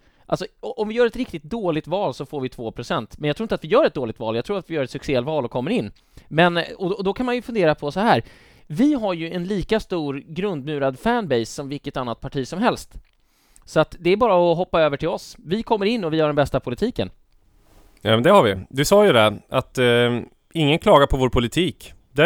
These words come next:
Speaker 2: där finns
Speaker 1: Nej.
Speaker 2: det ingenting. Alltså av, av S D eller andra. Möjligen extremvänstern, men, men politiken är inget fel på.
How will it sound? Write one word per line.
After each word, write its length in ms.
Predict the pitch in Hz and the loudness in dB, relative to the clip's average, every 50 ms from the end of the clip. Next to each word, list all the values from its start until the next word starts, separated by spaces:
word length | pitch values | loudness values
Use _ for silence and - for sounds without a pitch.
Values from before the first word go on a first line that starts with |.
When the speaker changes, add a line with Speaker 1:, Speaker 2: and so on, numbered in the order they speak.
| 170 - | 4 2
Speaker 2:
där 140 | - - 170 | 0 -2 0
finns 40 | - | 6
Speaker 1:
Nej. 200 | 170 185 208 220 | 8 8 8 8
Speaker 2:
det 60 | 214 | 6
ingenting. 460 | 190 139 110 - 113 104 104 104 113 - | 4 0 2 0 0 -4 -4 -4 -8 -2
Alltså 220 | - 143 135 - 139 | -2 0 2 4 6
av, 260 | 135 131 123 117 110 | 8 8 8 6 6
av 160 | 123 127 117 | 4 4 4
S 200 | 113 - - - | 4 0 0 0
D 100 | - 117 | 2 4
eller 240 | 107 107 110 107 107 | 4 6 6 6 4
andra. 280 | 98 98 98 98 104 101 - - - - _ | 4 4 2 2 0 0 -2 -10 -20 -20 _
Möjligen 320 | - 127 120 120 127 143 147 | 0 2 4 6 6 4 4
extremvänstern, 760 | 135 - - 139 127 107 107 131 170 170 - - 131 117 | 2 -2 0 2 2 4 4 4 2 2 0 0 0 2
men, 240 | 113 120 120 120 110 - - - - - - - - | 4 4 2 2 0 -4 -8 -20 -20 -20 -20 -10 0
men 140 | 147 143 131 | 0 0 2
politiken 560 | - 175 160 156 - - 208 208 - 208 208 | 2 2 2 2 2 0 -2 0 2 4 4
är 40 | 196 | 4
inget 160 | 175 156 - | 4 4 2
fel 160 | - 151 147 | 2 0 2
på. 300 | - - 135 147 180 190 | 2 4 4 6 4 4